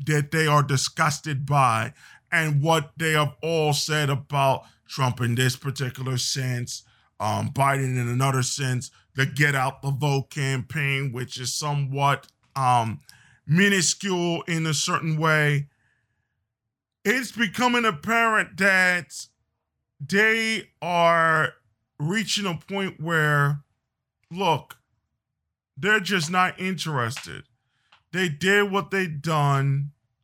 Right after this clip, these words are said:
It's not the way it is. They've all played themselves. And it reached a point where it's like, why would we watch? Our country is not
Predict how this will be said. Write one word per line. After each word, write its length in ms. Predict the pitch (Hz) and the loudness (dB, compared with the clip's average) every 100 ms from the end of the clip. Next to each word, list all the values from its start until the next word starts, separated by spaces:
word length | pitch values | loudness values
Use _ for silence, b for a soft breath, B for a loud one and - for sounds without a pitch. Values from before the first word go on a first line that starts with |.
| _ _ _ _ _ _ _ - | _ _ _ _ _ _ _ -8
It's 280 | 151 147 - | -6 -4 -4
not 480 | 151 156 180 190 196 | 0 2 2 0 -4
the 100 | 190 | -6
way 340 | 170 190 185 | -2 0 2
it 80 | 180 | 2
is. 840 | 175 151 143 143 139 143 - - _ _ _ _ _ _ - | 2 2 2 2 0 -4 -10 -18 _ _ _ _ _ _ -10
They've 260 | 147 151 143 | -4 -2 0
all 360 | 160 180 190 | 0 2 0
played 460 | - 185 196 202 175 | -4 -4 0 0 0
themselves. 1080 | 196 185 - 175 151 143 135 139 151 143 - _ _ _ _ _ _ - _ - | -2 -2 -4 0 4 4 2 -2 -6 -10 -16 _ _ _ _ _ _ -20 _ -4
And 420 | 160 156 160 147 | 0 0 -2 -4
it 200 | 180 180 | -2 -2
reached 380 | 165 196 196 - | -2 -4 -4 -4
a 60 | 165 | -6
point 460 | - 196 190 151 | -4 -4 -4 -6
where 460 | 160 175 165 156 - | -2 2 4 4 2
it's 300 | 170 156 135 | -2 -4 -4
like, 400 | 147 139 135 123 - - | 0 2 0 -4 -14 -18
why 320 | 113 147 196 | -6 0 0
would 200 | 202 180 | 0 -6
we 120 | 175 | -6
watch? 760 | 147 190 175 113 - - - _ _ - | -4 0 2 0 -4 -20 -20 _ _ -10
Our 160 | 143 | -8
country 460 | 143 175 190 190 185 | -6 -6 -6 -6 -6
is 100 | 151 | -2
not 240 | 165 160 | 0 0